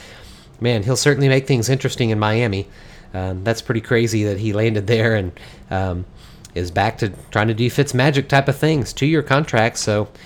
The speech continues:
I, I still feel like he's just kind of a stopgap, that Miami's either gonna draft a quarterback this year or, you know, rumors are that they're actually really trying to tank, tank for Tua, and they're try-, trying to kinda tank this year. Uh,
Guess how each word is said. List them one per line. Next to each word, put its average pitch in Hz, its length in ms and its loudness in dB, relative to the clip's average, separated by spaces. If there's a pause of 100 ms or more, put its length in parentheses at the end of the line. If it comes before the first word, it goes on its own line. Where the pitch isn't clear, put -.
(400)
I, 110 300 -6
I - 20 -4
still 165 240 4
feel 151 160 4
like 135 220 4
he's 110 180 0
just 127 140 -2
kind 135 100 2
of 101 80 0
a 98 40 -2
stopgap, 151 640 2 (500)
that 101 160 -2
Miami's 113 360 2
either 113 160 2
gonna 107 220 2
draft 110 500 0
a 110 140 -14
quarterback 107 440 0
this 123 220 -2
year 135 300 2 (320)
or, 95 340 -2
you 95 140 -4
know, 95 140 -2
rumors 107 400 0
are 101 160 2
that 101 120 -2
they're 98 140 -4
actually 95 220 -4
really 110 340 0
trying 107 260 0
to 90 60 -2
tank, 104 400 -4
tank 104 220 -4
for 107 100 -4
Tua, 101 480 -2
and 95 160 -6
they're 92 100 -4
try-, 104 200 -2
trying 110 340 -2
to 101 160 -2 (480)
kinda 110 180 -2
tank 139 300 0
this 135 220 2
year. 131 320 2 (540)
Uh, 98 280 -2